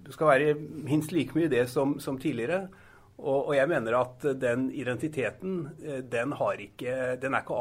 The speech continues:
avgjort av den politiske strukturen man lever innenfor. Og det, det er jeg sikker på at, eh, at dere her i, i,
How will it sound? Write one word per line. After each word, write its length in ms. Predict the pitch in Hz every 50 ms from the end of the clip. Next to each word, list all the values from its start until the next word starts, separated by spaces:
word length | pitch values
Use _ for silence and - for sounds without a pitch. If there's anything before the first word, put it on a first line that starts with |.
| 113
avgjort 340 | 98 92 101 113 131 131 131 127
av 100 | 113 110 107
den 80 | 107 104
politiske 360 | - 139 110 - - - 117 104
strukturen 460 | - - 139 123 - - 127 98 104 104
man 120 | 113 127
lever 260 | 117 113 101 113 131
innenfor. 340 | 120 101 98 - - 135 135
Og 60 | 127
det, 100 | 127 131 147 151 151 151 160 160 - - - - - -
det 80 | -
er 80 | 156 170
jeg 80 | 160 160 165
sikker 180 | - - 123 -
på 80 | 175 160
at, 240 | 156 156 156 - -
eh, 360 | 170 165 160 151 151 151 151 143
at 160 | 135 147 -
dere 160 | 185 151 139 135
her 160 | 143 135 131 143
i, 120 | 147 147 147 147 147 147 -
i, 180 | - 160 151